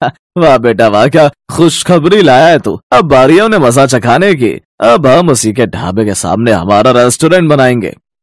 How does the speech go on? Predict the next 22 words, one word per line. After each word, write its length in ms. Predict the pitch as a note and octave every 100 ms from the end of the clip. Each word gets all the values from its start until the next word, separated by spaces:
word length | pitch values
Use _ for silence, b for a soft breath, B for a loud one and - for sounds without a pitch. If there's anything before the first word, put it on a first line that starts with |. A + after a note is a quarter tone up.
| _ _ _ _ _ _
रेस्टोरेंट 440 | - F2 - F3 F3+
बनाएंगे? 260 | F3 A3
लेकिन 240 | A#3 G3 D#3
कैसे? 260 | G#2 - - _
हमारे 240 | G3+ G3 E3+
पास 180 | G#3 -
तो 60 |
पैसे 260 | - G3 G#3
ही 60 |
नहीं 140 | A3 E3
है। 120 | F2+ _ _
पैसे 320 | F2 E2 -
उधार 420 | A#2+ F#2+ F#2 A#2 C#3
लेंगे 420 | A2 G#2 C#3 F#3+ _ _ _ _ _ -
और 180 | A#2+ E2+
रेस्टोरेंट 380 | F2+ - D#3
नहीं 120 | B2+ D3
चला 200 | D#3+ D#3+
तो? 240 | A3 A3+ _ _ _ -
चलेगा 460 | D#2 E2+ G2 B2
कैसे 320 | A2 A2+ A#2+
नहीं? 260 | B2 D#3+